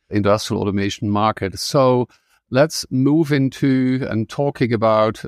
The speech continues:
uh, Codesys in combination with, uh, O P C U A. So you implemented O P C U A originally and, and O P C U A into your,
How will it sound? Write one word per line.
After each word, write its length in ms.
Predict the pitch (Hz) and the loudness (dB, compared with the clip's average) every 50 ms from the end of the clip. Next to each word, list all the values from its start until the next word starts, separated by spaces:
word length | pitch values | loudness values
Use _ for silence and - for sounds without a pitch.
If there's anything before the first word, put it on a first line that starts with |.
| - 110 | -8 -6
uh, 300 | 104 104 101 101 101 - - | -4 -4 -2 -4 -4 -6 -10
Codesys 560 | - - 131 131 135 135 - - 131 120 - | -4 -2 0 2 2 0 0 0 0 0 0
in 160 | - 117 123 120 | 0 -2 -2 -2
combination 720 | - 127 117 117 113 113 123 131 131 - - 113 107 104 | -2 0 0 0 2 2 2 0 0 0 -2 -2 -2 0
with, 260 | 104 107 104 - - - - | 0 0 -2 -2 -8 -10 -4
uh, 140 | 101 101 98 | -4 -2 0
O 120 | - 107 | 0 -2
P 100 | 104 113 | -2 -2
C 200 | 113 - - 113 | -4 -4 -2 0
U 140 | 110 107 104 | 0 2 2
A. 220 | 104 95 90 101 104 | 0 0 -2 -4 -6
So 300 | - - 117 110 104 - _ _ _ _ _ _ _ _ - | -2 0 0 0 0 -2 _ _ _ _ _ _ _ _ -8
you 400 | - 117 123 143 151 160 160 - - _ _ - | -4 2 4 6 6 6 4 2 0 _ _ -2
implemented 880 | 131 151 165 131 135 123 107 104 101 101 107 104 - - 110 113 - - _ | 0 0 0 0 0 0 0 2 0 0 -2 -4 -2 -2 -2 -2 -2 -8 _
O 160 | - 110 120 117 | -2 -2 -2 0
P 120 | - 123 | 0 -2
C 180 | - - - 117 | -2 -2 -2 0
U 160 | 113 101 98 | 0 0 0
A 300 | 98 104 113 131 143 143 | 2 0 0 0 -2 -2
originally 640 | - 110 113 120 123 - 139 117 117 117 127 135 - | -4 -2 -2 -2 -2 -2 -2 -2 0 2 0 0 0
and, 360 | 95 104 104 104 104 107 110 | 0 -2 -2 -2 -2 -4 -2
and 260 | 101 98 104 107 104 | -2 -2 -2 -2 -2
O 120 | - 104 107 | -4 -4 -4
P 100 | - 113 | -4 -4
C 280 | - - - 104 104 101 | -6 -4 -4 -4 -4 -4
U 440 | 98 107 101 101 120 139 143 123 98 | -4 -6 -2 0 2 2 4 4 2
A 280 | 98 101 107 123 131 _ _ _ _ _ _ _ _ _ _ - | 2 2 0 0 -2 _ _ _ _ _ _ _ _ _ _ -2
into 300 | 127 143 156 147 - 147 | 0 2 2 2 2 2
your, 480 | 131 127 123 120 117 113 110 107 107 | 2 4 4 4 4 2 2 0 -4